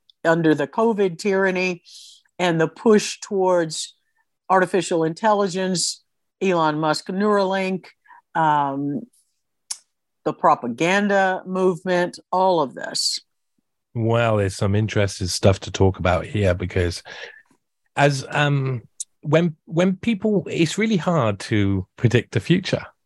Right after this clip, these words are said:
Speaker 2: Of course it is. Of course it is. I mean, if you're given a basic two-way binary choice, or it's either gonna be this or this in the future for some subject,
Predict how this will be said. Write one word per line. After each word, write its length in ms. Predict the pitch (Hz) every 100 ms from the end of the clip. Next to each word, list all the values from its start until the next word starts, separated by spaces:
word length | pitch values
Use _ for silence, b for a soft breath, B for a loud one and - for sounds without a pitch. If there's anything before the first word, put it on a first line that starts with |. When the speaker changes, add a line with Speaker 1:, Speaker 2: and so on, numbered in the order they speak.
| _
Speaker 2:
Of 140 | -
course 380 | - 277 262 -
it 80 | 107
is. 240 | 95 78
Of 120 | 135 -
course 280 | 226 220
it 80 | -
is. 100 | 113
I 80 | 160
mean, 180 | 190 185
if 160 | 190
you're 80 | 202
given 280 | 180 170 151
a 20 |
basic 580 | 131 139 131 - 117 -
two-way 600 | - 131 120 117 113 113
binary 560 | 104 117 120 117 110 104
choice, 460 | - 104 104 107
or 160 | 107 101
it's 180 | 107 123
either 160 | 107
gonna 240 | 107 107 104
be 220 | 104 107
this 260 | 104 104 -
or 160 | 92
this 320 | 92 120 -
in 300 | - - 110
the 80 | 107
future 460 | 104 117 123 - 131
for 120 | -
some 300 | - 131 131
subject, 580 | - 143 - 147 -